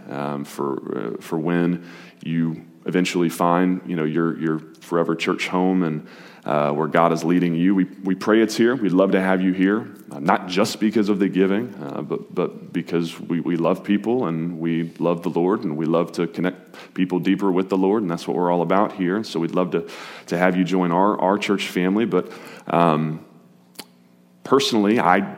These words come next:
I wouldn't give money to a church that I was visiting for the first time. I've, uh, so if that's you, please don't feel compelled to give today.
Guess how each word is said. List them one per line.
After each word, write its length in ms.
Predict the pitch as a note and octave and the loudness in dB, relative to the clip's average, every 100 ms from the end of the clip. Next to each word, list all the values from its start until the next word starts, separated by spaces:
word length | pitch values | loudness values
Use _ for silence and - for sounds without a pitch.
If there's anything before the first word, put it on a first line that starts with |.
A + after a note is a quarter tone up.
| - | -4
I 120 | - | 2
wouldn't 720 | G2 A#2 A2 G#2 - - - - | 4 4 2 0 -4 -16 -18 2
give 260 | G#2 F#2+ | 2 4
money 300 | F#2 F#2+ G2+ | 2 2 2
to 160 | G2+ G2+ | 2 0
a 40 | |
church 360 | F2+ F#2 G#2 - | 2 0 0 -2
that 100 | D#2 | 0
I 80 | F2 | 0
was 160 | E2+ | 0
visiting 540 | E2+ F2+ F2 F2+ F#2+ G#2 | 0 0 0 -2 -4 -6
for 160 | - | -6
the 80 | E2 | -4
first 320 | - F2+ F2+ | -2 -4 -4
time. 400 | - E2+ F#2 G#2 - | -4 -2 -2 -6 -8
I've, 340 | D#2+ D#2 - - - - - - - - | -8 -8 -14 -20 -20 -20 -20 -20 -20 -6
uh, 580 | D#2+ D#2 D2 C#2+ C#2 A1+ - - - - | 0 0 0 -2 -4 -8 -10 -14 -12 -10
so 200 | - F2 | -6 -4
if 100 | E2+ | 0
that's 240 | G2 F#2+ G2 | 0 0 2
you, 320 | A2 C3+ C#3 - | 2 2 -2 -6
please 260 | G2+ G2+ | 0 0
don't 320 | G2+ F#2+ F#2+ | 2 0 0
feel 200 | - G2+ | -2 -2
compelled 420 | F2+ E2 - F#2+ F2+ | 0 -4 0 0 0
to 60 | |
give 200 | - F#2+ | 0 0
today. 540 | F#2+ F2+ F#2 F#2 F#2 | 0 0 2 2 -2